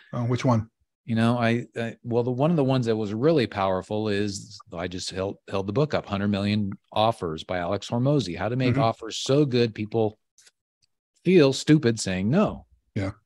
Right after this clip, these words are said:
Speaker 2: And so there is a, an aspect of that that you talked about in this book that was just so powerful to me, that's actually helped me make a change in my business.
Speaker 1: Okay.
Speaker 2: And, um, so I thought, "Well, let's cut to that right now." Um,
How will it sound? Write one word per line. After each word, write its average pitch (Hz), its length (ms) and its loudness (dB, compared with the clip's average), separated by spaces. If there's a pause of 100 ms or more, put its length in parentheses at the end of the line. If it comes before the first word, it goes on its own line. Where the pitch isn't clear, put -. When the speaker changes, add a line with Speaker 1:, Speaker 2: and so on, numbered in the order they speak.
(100)
Speaker 2:
And 117 160 -4
so 127 240 2
there 123 180 2
is 113 200 0
a, 113 300 -4
an 117 200 -2
aspect 135 600 0
of 107 140 -2
that 104 420 0
that 101 360 -2
you 147 360 4
talked 117 400 4
about 92 240 -4
in 92 100 -6
this 90 160 -8
book 98 260 -8
that 104 120 -8
was 104 160 -8
just 98 240 -8
so 156 220 4
powerful 120 440 0
to 104 100 -10
me, 107 120 -2
that's 98 240 -6
actually 135 460 0 (340)
helped 131 220 0
me 123 120 2
make 117 200 0
a 110 40 0
change 110 320 -2
in 107 140 0
my 98 180 -2
business. 87 720 -8 (140)
Speaker 1:
Okay. 117 200 0 (280)
Speaker 2:
And, 107 500 0
um, 98 440 -2
so 107 360 0
I 98 60 2
thought, 101 300 0
"Well, 113 120 -4
let's 131 160 -2
cut - 200 -4
to 120 60 -4
that 104 200 0
right 104 180 -2
now." 92 320 -4 (440)
Um, 92 580 -8